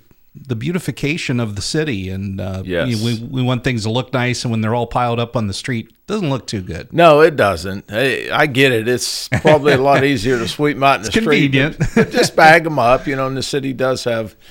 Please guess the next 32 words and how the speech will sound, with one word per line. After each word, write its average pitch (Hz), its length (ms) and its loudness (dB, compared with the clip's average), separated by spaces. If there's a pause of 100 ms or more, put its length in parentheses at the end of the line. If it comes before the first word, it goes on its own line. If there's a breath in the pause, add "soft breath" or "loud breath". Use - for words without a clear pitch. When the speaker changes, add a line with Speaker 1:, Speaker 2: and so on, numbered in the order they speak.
(280 loud breath)
Speaker 2:
you 135 100 -2
know, 127 80 0
a 113 40 -4
place 131 380 0
over 113 220 -2
at 98 80 -10
the 107 100 -8
city 104 240 -6
garage. 101 400 -2
You 98 80 -8
Speaker 1:
Right. 98 140 -4
Speaker 2:
can 101 60 -4
dump 95 220 -6
your 90 100 -8
leaves 90 320 -8
and 87 140 -14
stuff - 300 -10
like 92 180 -12
that 85 280 -6
for 87 240 -12
'em 98 140 -14
to 87 220 -12 (220)
haul 95 200 -8
Speaker 1:
Yeah. 87 80 -10
Speaker 2:
off - 160 -14
for 87 240 -14
you. 127 140 -10
So. - 160 -8
Speaker 1:
And 120 140 -2
we'll 113 120 -2
be, 110 280 -2
uh, 98 180 -4